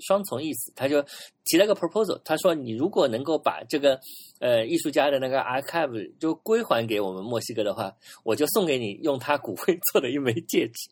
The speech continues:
<laughs> 就是一个其实也有点想象，有点浪漫的一个故事，但里面也对这个，呃，路易巴拉干的一些建筑的理念也有各种设计，所以我觉得这个片子还挺好的，就是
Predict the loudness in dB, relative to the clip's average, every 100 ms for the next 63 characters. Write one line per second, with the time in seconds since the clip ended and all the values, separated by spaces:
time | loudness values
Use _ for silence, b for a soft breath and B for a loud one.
0 | _ -2 2 2 0 -4 0 2 4 2
1 | 2 -2 -4 2 4 4 2 2 2 2
2 | 0 -2 -2 -2 -2 0 0 2 2 0
3 | -2 -4 -4 -2 -4 -4 -8 -2 -2 -4
4 | -8 -2 0 0 -2 2 0 2 0 2
5 | 2 0 B B B 0 2 0 -2 0
6 | 2 2 2 0 0 -2 -4 -6 -4 -4
7 | -2 -2 -2 -6 -10 -8 -10 -6 -4 -4
8 | -6 -12 -8 -4 -4 -8 -16 -14 -8 -6
9 | -8 -10 -10 -10 -10 -10 -10 -10 -14 -10
10 | -6 -4 -2 -2 -2 0 0 -2 -4 -6
11 | -2 -2 -2 -6 -12 -12 -8 -8 -8